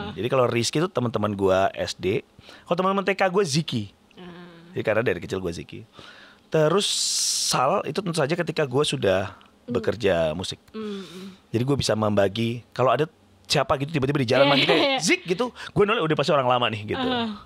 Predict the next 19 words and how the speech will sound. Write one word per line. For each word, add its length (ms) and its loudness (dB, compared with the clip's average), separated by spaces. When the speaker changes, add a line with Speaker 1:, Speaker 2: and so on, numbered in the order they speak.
Speaker 2:
Atau 200 -2
Rizky, 400 2
nah 240 0
ini 160 2
pasti 260 -2
anak-anak 360 0
dari 400 2
S 160 -4
D 120 -4
gue 200 2
nih 160 -2
gitu. 100 -8
Speaker 1:
Hmm. 80 -4
Speaker 2:
Jadi 100 -6
gue 120 0
bisa 160 0
mengkategorikan 920 -4
tuh 120 -6
dari 240 -6